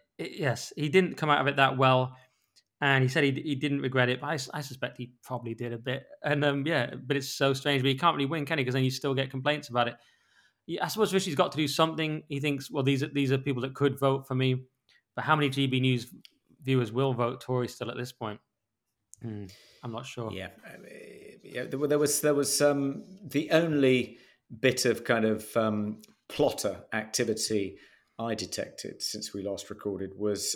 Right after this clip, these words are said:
Speaker 2: um, a, a poll. Another poll, uh, was published showing that,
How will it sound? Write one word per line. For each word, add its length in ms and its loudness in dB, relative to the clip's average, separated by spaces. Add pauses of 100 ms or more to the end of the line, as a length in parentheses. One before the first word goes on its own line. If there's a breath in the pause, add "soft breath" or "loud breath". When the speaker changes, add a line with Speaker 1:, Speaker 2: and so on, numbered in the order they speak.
Speaker 2:
um, 360 -4 (360 loud breath)
a, 80 0 (120)
a 60 -4
poll. 420 4
Another 300 2
poll, 640 2 (400 soft breath)
uh, 280 -6
was 180 -6
published 580 -6
showing 460 -2
that, 260 -4